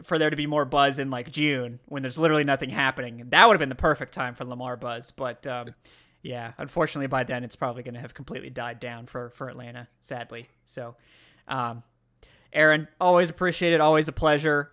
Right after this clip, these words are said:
Uh, guys, he is Aaron Freeman at Falc Fans, uh, host of the Locked On Falcons podcast, also contributor at the falcaholic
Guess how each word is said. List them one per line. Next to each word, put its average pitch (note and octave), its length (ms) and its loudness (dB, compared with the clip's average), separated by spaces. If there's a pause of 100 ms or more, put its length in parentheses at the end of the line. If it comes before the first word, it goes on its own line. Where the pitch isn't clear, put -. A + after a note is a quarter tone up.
Uh, C#3 240 2
guys, C3+ 300 2
he C#3+ 80 -8
is C3+ 80 -4
Aaron C3+ 220 -2
Freeman C3+ 400 -4
at D3+ 260 -4
Falc C#3 260 -2
Fans, C3+ 640 -8
uh, C3+ 160 -6
host C3+ 240 -6
of - 60 -18
the C#3 60 -6
Locked C3+ 240 -2
On C3+ 160 -2
Falcons C3+ 420 -4
podcast, G#3 680 0
also E3+ 220 -6
contributor D3+ 480 -12
at C#3+ 160 -6
the - 60 -20
falcaholic C3 460 -10